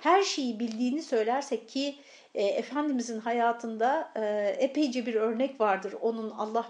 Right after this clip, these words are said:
bildirmedikçe her şeyi bilemeyeceğini. Mesela sadece bunun için ifk hadisesine bile bakmanız yeter. E, böylece Cenab-ı Hak, hani o çünkü sev-, şirk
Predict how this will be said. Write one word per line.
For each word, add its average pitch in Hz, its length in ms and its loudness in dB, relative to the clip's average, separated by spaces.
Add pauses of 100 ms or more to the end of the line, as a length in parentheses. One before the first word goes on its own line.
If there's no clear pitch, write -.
bildirmedikçe 214 680 -4
her 240 260 0
şeyi 214 320 -6
bilemeyeceğini. 202 640 -2
Mesela 196 240 -4
sadece 226 460 0
bunun 233 140 -4
için 220 200 -10
ifk 254 260 -6
hadisesine 214 580 -2
bile 214 180 0
bakmanız 185 500 -8
yeter. 254 380 -2 (680)
E, 208 300 4
böylece 269 420 4
Cenab-ı 240 380 0
Hak, 285 260 -4 (240)
hani 240 200 0
o 269 400 6
çünkü 254 400 -2
sev-, 240 500 0
şirk 320 360 -2